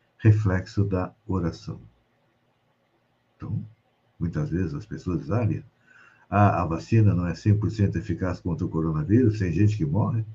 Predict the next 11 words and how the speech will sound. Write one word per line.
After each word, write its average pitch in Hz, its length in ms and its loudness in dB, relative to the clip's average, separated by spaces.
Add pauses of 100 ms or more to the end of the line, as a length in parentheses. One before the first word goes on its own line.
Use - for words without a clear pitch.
Sim. 285 240 2 (2250)
Não 107 140 10
existe 107 420 8
remédio 135 480 0
cem 120 180 -2
por 113 160 0
cento 104 260 2
eficaz. 104 540 -4 (3500)
O - 60 -10
que - 160 0
existe 107 680 2